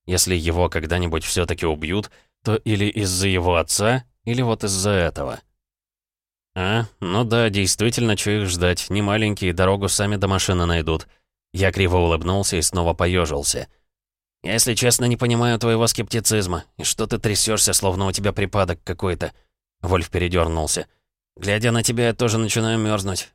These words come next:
Надеюсь, ты не заразный?" "Сам ты заразный", я решил немного обидеться. "Учитывая всех тех баб, которых ты валяешь каждый божий день и каждый этот день разных, я тебе давно предлагал клановому целителю показаться".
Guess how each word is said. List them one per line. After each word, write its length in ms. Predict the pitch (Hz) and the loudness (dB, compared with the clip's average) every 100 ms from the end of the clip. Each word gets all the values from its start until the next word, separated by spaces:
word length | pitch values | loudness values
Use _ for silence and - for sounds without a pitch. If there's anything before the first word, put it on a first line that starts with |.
| _ | _
Надеюсь, 360 | 87 90 107 - | -8 -4 -4 -2
ты 100 | 117 | -2
не 120 | 110 | 0
заразный?" 540 | 95 104 123 110 85 - _ _ _ _ _ - | 2 2 2 0 -4 -10 _ _ _ _ _ -10
"Сам 360 | - 117 143 | -2 2 2
ты 100 | 131 | 2
заразный", 580 | 104 107 98 90 95 85 _ - | 4 6 6 4 0 -4 _ -6
я 120 | 87 | -2
решил 260 | 82 - 85 | 0 0 0
немного 400 | 85 85 82 85 | 0 0 0 0
обидеться. 560 | 82 82 76 - 78 - _ _ _ _ | 0 -2 -2 -2 -4 -8 _ _ _ _
"Учитывая 400 | - - 147 147 | -4 0 4 4
всех 240 | 127 147 - | 6 2 4
тех 220 | 135 120 | 2 4
баб, 220 | 127 127 | 4 2
которых 340 | 127 127 120 - | 2 4 2 4
ты 100 | 113 | 2
валяешь 380 | 117 120 120 | 4 4 2
каждый 300 | - 117 117 | 2 0 0
божий 340 | 110 117 107 104 | 0 2 2 0
день 300 | 104 127 104 | 0 0 0
и 60 | |
каждый 360 | - 107 101 104 | 0 -2 0 0
этот 280 | 101 98 92 | 0 -2 -2
день 200 | 110 107 | -2 2
разных, 460 | 113 123 98 90 - _ _ _ | 2 2 0 -2 -6 _ _ _
я 160 | 92 123 | -4 0
тебе 220 | 135 139 | 2 4
давно 280 | 139 139 151 | 4 4 4
предлагал 480 | 143 135 123 120 123 | 4 4 6 6 4
клановому 520 | 131 131 123 127 123 | 4 4 4 4 4
целителю 460 | 123 131 135 98 85 | 2 2 2 2 2
показаться". 600 | 82 87 85 82 - | 2 2 2 0 -2